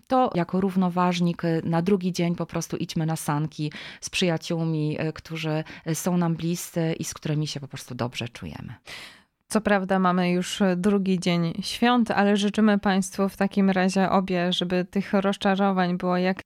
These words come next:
Speaker 2: najmniej, ale też stawiajmy przed sobą w miarę realne wymagania i nie oczekujmy niczego. Nastawmy się po prostu na to,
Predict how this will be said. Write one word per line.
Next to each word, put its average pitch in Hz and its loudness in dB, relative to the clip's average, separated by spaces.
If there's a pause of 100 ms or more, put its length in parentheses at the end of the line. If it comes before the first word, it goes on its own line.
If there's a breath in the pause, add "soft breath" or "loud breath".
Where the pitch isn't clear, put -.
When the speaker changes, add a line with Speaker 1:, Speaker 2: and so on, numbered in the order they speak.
Speaker 2:
najmniej, 262 4 (340 loud breath)
ale 208 2
też 196 0
stawiajmy 180 0
przed - -8
sobą 175 0
w 190 -2
miarę 202 4
realne 202 2
wymagania 175 0
i 220 0
nie 208 4
oczekujmy 170 0
niczego. 160 0
Nastawmy 160 -2
się 160 -6
po 165 -10
prostu 165 -4 (400 loud breath)
na 202 4
to, 170 0